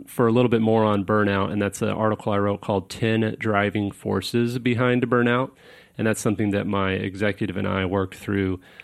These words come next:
um, as kind of what are the things that drive us to burnout. So you can check that out again at leaderassistant dot com forward slash ten. So thanks for listening to episode ten. I'm really glad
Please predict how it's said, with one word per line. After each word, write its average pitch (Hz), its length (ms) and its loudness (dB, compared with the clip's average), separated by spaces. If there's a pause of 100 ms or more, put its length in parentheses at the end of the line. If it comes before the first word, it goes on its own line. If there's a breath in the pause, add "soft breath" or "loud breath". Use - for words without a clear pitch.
(200 loud breath)
um, 92 480 -4 (460)
as 95 260 -4
kind 104 200 -4
of 90 160 -8 (460 soft breath)
what 107 360 4
are 107 80 4
the 104 80 0
things 104 440 -2
that 101 100 -4
drive 98 340 0
us 95 160 -4
to - 100 -12
burnout. 90 460 -4 (540 soft breath)
So - 140 -6
you 92 100 -2
can 104 100 -8
check 101 240 -4
that 98 160 0
out 95 260 2
again 98 360 0
at 95 100 -2
leaderassistant 120 680 2
dot 104 200 0
com 98 460 -2
forward 104 320 -2
slash 98 340 -2
ten. 92 300 -6 (180)
So 151 140 2
thanks 165 220 4
for 156 100 2
listening 160 340 6
to 151 100 4
episode 143 400 4
ten. 151 420 2
I'm 135 380 0
really 143 240 6
glad 127 600 2